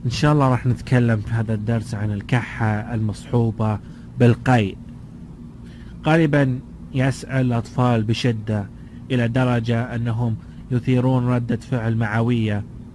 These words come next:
ويتقيؤون نتيجة لذلك. أيضًا الأطفال المصابين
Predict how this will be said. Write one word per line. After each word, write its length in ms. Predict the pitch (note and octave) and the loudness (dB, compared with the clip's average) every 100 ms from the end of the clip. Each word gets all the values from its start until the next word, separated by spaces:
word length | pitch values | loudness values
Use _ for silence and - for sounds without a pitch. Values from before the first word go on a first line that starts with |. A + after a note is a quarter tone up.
| - - - - - | -16 -16 -16 -14 0
ويتقيؤون 920 | C3 C3 C3+ C3+ C3+ C3+ C#3 C#3 C3 | 2 2 0 2 2 2 2 2 2
نتيجة 460 | B2 C3 C3 A#2 | 0 2 2 4
لذلك. 600 | A2+ A2+ A2+ G#2+ G2+ - - E3 | 2 4 2 2 -2 -8 -6 0
أيضًا 280 | E3+ D3 | 2 2
الأطفال 500 | C#3 C3+ B2 B2 C#3+ | 2 0 -2 -2 0
المصابين 580 | C3+ B2+ C3 A#2+ B2+ B2 | 2 0 -2 0 0 0